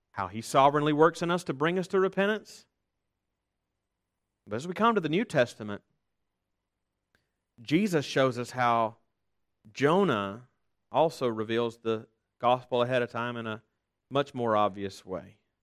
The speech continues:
even beyond those things.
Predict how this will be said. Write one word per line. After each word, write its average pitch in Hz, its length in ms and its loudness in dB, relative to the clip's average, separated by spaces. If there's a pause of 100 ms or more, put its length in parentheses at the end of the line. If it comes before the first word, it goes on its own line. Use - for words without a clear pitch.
(680)
even 123 260 -2
beyond 107 400 -4
those 101 260 -6
things. - 540 -20